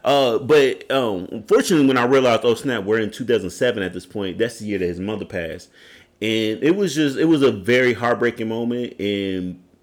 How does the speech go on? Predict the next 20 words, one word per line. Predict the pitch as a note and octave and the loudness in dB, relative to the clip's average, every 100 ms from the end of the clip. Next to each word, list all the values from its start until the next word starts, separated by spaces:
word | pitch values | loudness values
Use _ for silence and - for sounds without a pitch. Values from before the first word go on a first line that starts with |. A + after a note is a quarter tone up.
| _ | _
but | F#2+ A2+ G2+ | -4 0 0
it | A2+ | 0
was | A#2 G2 | -2 -2
good | F#2+ A#2+ | 2 2
that | G2 F#2 | 0 -4
the | G2 | -2
fact | A2+ G2+ F#2 | -2 -2 -4
that | E2+ | -8
they | F#2 | -8
did | F2 G2 | -6 -4
get | G2+ G2 | -4 -6
some | F#2 | -6
docu-, | F2+ F2+ F2+ F2+ F#2 - F2+ | -4 -4 -6 -8 -10 -12 -4
document | G2 G#2 - G2 G2+ F#2+ - _ - | 0 0 -4 -6 -6 -6 -12 _ -20
that | F2 G2+ F#2+ | -6 -4 -2
moments | F#2+ G2+ G2+ F#2 - | -2 -2 -6 -8 -12
and | F#2 | -12
stuff | - G2 | -8 -8
like | G2+ F#2+ | -8 -10
that. | G#2 - | -12 -12